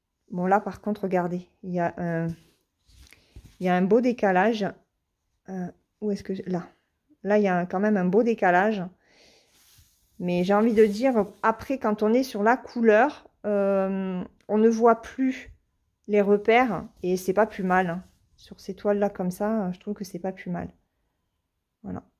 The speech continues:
Donc, c'est une très, très belle toile, très bien imprimée. Un joli motif, un très joli patron, je suis contente. Alors, allez,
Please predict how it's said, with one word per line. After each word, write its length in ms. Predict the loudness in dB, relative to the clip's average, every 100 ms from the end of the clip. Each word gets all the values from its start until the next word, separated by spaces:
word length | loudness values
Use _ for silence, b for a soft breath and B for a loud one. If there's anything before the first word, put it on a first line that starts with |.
| _ _ _ _ _ _ _ _ _ _ _ _ _ _ _ _ _ _ _
Donc, 140 | -8 -6
c'est 140 | -2
une 160 | -4 -4
très, 240 | -2 -2
très 200 | -2 0
belle 240 | 2 2 -2
toile, 520 | -6 -2 0 -2 -6 _ _ _ _
très 280 | -2 2 2
bien 260 | 4 4
imprimée. 720 | 4 2 -2 -6 -4 -6 -8 b b b b b _ _ _ _ _ _ _ _ _ _ _ _ -16 0
Un 120 | 2
joli 320 | 4 4 4
motif, 720 | 4 2 0 -2 -2 -10 -20 _ _ _ _ _ _ _ _ -6
un 120 | -4
très 220 | 2 2
joli 240 | 4 2
patron, 360 | 2 0 0 -4
je 60 | -4
suis 80 |
contente. 440 | -10 -10 -10 -14 _ _ _ b b b b _ _ _ _ _ _ _ _ _ _
Alors, 300 | -4 0 2
allez, 220 | 0 -2